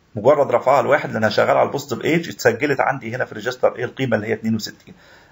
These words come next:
انا طبعًا مفيش حاجه بتقول لي هي تسجل فعلًا ولا لا، فانا حطيت بس كده انديكيتور ليكم ان احنا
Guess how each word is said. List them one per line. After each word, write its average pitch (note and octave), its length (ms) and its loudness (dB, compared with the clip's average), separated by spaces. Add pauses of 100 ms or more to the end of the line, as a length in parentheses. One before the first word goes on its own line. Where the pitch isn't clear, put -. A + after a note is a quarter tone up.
انا A#2 100 6
طبعًا B2+ 280 2
مفيش A2+ 420 -4
حاجه C#3 220 2
بتقول C3 260 -2
لي C3+ 80 0
هي B2+ 120 2
تسجل B2+ 340 2
فعلًا B2+ 380 2
ولا A#2+ 100 4
لا، B2+ 240 4
فانا G#2+ 160 -2
حطيت A2+ 320 -2
بس B2 240 2
كده A#2+ 220 2
انديكيتور A#2 480 -4
ليكم D3+ 200 -4
ان - 60 0
احنا C#3+ 300 0